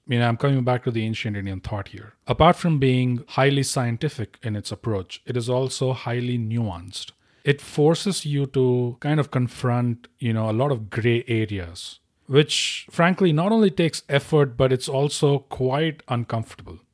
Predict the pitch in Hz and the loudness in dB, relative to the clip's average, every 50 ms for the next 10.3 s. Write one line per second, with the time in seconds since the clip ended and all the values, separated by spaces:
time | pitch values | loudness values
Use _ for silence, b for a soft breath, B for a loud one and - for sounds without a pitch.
0 | _ _ - 143 143 139 127 156 180 180 151 143 180 180 185 180 160 147 - - | _ _ 0 2 4 4 4 4 4 4 4 4 4 6 6 4 2 0 -4 -6
1 | - 170 160 175 208 202 262 254 208 - - 202 196 208 202 175 165 175 180 170 | -2 0 2 2 4 6 6 4 4 4 2 4 4 6 6 6 4 4 4 2
2 | - - 170 170 156 - 156 139 135 127 117 113 - - 123 127 127 156 143 123 | 0 0 -2 -2 2 2 2 4 4 2 0 -4 -6 -4 0 2 2 2 2 2
3 | 120 131 139 151 160 156 156 151 139 135 139 135 131 127 - - - - - 185 | 2 2 2 4 2 2 2 2 2 2 2 2 0 -2 -6 -8 -4 0 0 0
4 | - - - 175 180 175 170 160 151 156 - - 165 170 180 170 - - 160 160 | 0 0 0 4 4 8 8 6 6 4 2 0 2 2 2 0 0 0 0 2
5 | 143 131 131 127 - - - 147 147 151 143 131 120 - 110 107 101 - 123 117 | 2 2 0 0 -2 0 2 4 4 4 2 0 -2 -2 -4 -6 -4 -4 -4 -2
6 | 113 113 104 - 101 98 113 _ _ _ _ - 120 120 127 120 - 123 120 120 | -4 -4 -6 -8 -14 -16 -18 _ _ _ _ -8 -2 -2 0 0 0 -2 -2 -2
7 | 113 104 117 113 110 110 110 - _ - - - 123 - - 120 117 113 113 107 | -2 0 0 0 2 0 -2 -4 _ -10 -10 -8 -6 -4 -2 0 0 0 0 -2
8 | 104 110 110 107 98 - 104 101 101 107 104 98 92 - - 131 123 123 123 120 | -2 -4 -4 -4 -6 -6 -6 -6 -4 -6 -6 -8 -8 -2 2 4 4 4 4 4
9 | 123 120 107 110 127 127 127 127 123 123 120 113 113 110 107 107 110 117 104 95 | 2 2 4 6 6 6 6 6 4 4 2 2 2 0 0 0 0 0 0 -2
10 | - - - - - - | -8 -10 -10 -10 -10 -10